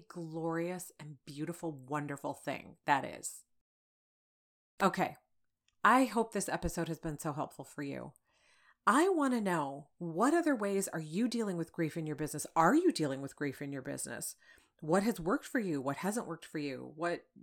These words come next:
feedback are you getting that's unhelpful? How are you seeing it in the world played out and dealt with in a right way or even a wrong way? I mean, let's keep this conversation going. I really, really want you to shoot me a D M on Instagram,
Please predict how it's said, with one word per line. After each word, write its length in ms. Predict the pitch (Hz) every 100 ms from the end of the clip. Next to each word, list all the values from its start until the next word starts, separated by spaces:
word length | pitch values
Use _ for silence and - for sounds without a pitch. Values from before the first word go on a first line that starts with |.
| - _
feedback 460 | - 254 226 208 -
are 60 |
you 120 | 170 156
getting 320 | 175 156 151
that's 200 | 143 -
unhelpful? 800 | 170 156 - 160 - - - 90 -
How 400 | 175 180 202 196 - - -
are 140 | - 226
you 300 | 190 262 381
seeing 440 | - 160 143 139
it 160 | 135 -
in 140 | 170 160
the 100 | 143
world 400 | 143 143 135 - _ _ _ _ -
played 360 | - 160 147 -
out 400 | 175 233 143 - _ _ _ _ _ _
and 180 | 185 180
dealt 240 | 185 196 -
with 240 | 127 - - -
in 140 | 175
a 120 | 165
right 400 | 156 147 170 202
way 180 | 214 214
or 200 | - 151
even 260 | 185 233 240
a 80 | 220
wrong 400 | 147 147 240 185
way? 220 | 123 123
I 40 | -
mean, 200 | 196 202
let's 180 | 285 -
keep 220 | 294 294
this 140 | 277
conversation 640 | - 202 185 175 170 160
going. 320 | 156 147 143 -
I 60 | 170 165 170
really, 340 | 196 226 233
really 300 | 214 185 175
want 240 | 170 160 156
you 280 | 156 151 160 - - _ _ _
to 100 | -
shoot 320 | 170 - 208 208
me 120 | 208
a 60 |
D 180 | 180 180
M 140 | 175 170
on 80 |
Instagram, 640 | 151 156 - - 151 147